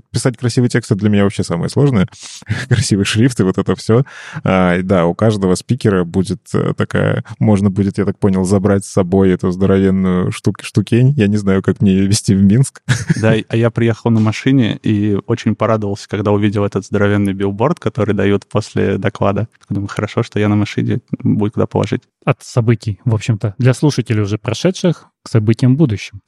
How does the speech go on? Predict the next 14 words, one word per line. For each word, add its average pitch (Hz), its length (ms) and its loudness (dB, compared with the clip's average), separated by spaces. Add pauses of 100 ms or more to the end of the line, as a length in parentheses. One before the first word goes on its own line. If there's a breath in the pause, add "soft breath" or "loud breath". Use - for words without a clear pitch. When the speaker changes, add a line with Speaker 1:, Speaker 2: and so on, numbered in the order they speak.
(200)
Speaker 1:
А, 92 160 -2
это 95 140 -2
ты - 120 -2
меня 104 260 2
так? 123 140 -2 (120)
Speaker 3:
Да, 175 360 4 (180)
тебя. 139 420 2
Speaker 1:
<laughs> - 60 -20 (580 loud breath)
А, 92 280 -2
двадцать 117 300 -2
второго 147 280 2
сентября, 107 640 0
а, 101 560 2
пройдёт 104 600 0